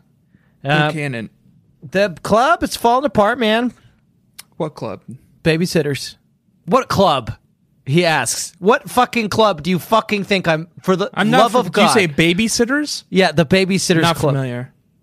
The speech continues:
Speaker 2: You're not familiar with the Babysitters Club?
Speaker 1: Are you talking about Smee and Sarah and Mallory? That club?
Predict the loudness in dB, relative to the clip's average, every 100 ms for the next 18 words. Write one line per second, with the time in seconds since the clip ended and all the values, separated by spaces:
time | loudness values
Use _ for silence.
0 | -4 0 2 0 0 0 2 0 0 0
1 | -2 -2 -8 -10 -12 -12 -14 -14 -20 _
2 | -8 -4 0 0 0 0 -2 -2 0 0
3 | 0 -2 -2 0 0 -2 -2 -4 -6 -10
4 | _ _ _ _ _ -6 -4 -4 -6 -8
5 | _ _ _ _ _ -10 -10 -2 -2 -2